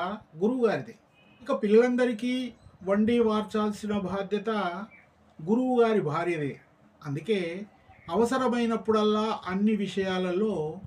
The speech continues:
శిష్యులు సహాయపడుతూ ఉండేవారు. ఈ దౌమ్యుడనే గురువుగారి దగ్గర శిష్యులలో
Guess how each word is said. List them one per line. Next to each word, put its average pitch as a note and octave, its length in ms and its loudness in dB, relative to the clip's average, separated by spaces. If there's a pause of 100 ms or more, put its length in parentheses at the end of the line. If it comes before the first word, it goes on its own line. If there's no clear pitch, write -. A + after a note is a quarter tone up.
(420)
శిష్యులు C#4 340 -4
సహాయపడుతూ G3+ 760 0
ఉండేవారు. C#3+ 560 -4 (1160)
ఈ B3+ 160 2
దౌమ్యుడనే A3+ 680 4
గురువుగారి F#3+ 720 2
దగ్గర F3+ 540 -4 (400)
శిష్యులలో A3+ 880 0